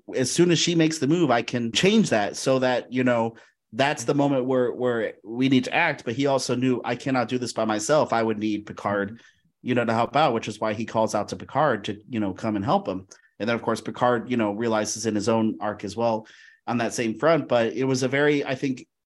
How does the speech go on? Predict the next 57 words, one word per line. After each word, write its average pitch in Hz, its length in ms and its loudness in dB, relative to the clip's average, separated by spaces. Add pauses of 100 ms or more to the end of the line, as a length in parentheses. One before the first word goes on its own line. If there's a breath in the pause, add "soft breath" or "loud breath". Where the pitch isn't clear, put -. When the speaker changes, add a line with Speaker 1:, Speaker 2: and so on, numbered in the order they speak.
(240)
Speaker 1:
brilliant 135 540 4
move 156 200 2
on 120 140 2
Data's 151 320 -2
part 113 280 -8
to 107 60 -8
say, 117 260 2
you 117 180 2
know, 104 320 0 (400 soft breath)
"Okay, 139 340 4
yeah, 120 400 0
I, 127 120 0
maybe 139 280 0
I'm 123 200 0
slightly 131 400 -4
tempted 131 260 -2
by 120 100 0
your 113 140 2
offer, 131 300 2
but 110 320 -4
the 104 80 -12
cost 113 380 -2
is 107 100 -10
too 165 160 -4
high. 101 380 0 (440 soft breath)
But 123 100 4
at 123 120 2
least 131 200 -2
maybe 127 240 0
I 117 120 2
can 117 160 -6
play 123 180 0
along 117 320 2
with 117 200 -2
it 113 140 -2
and, 104 160 -4
and 101 220 -6
kinda 107 320 -4 (580 soft breath)
manipulate 139 800 4
the 123 80 -6
Borg 131 240 2
Queen 160 340 2
the 117 80 0
same 127 220 0
way 123 120 2
that 120 120 -2
the 120 60 -4
Borg 117 240 -2
Queen 120 180 0
has 107 120 0
manipulated 110 520 0
him, 123 360 0 (380 loud breath)
you 131 140 4
know, 117 220 4
in 113 120 0
favor 120 340 0
of 107 200 -2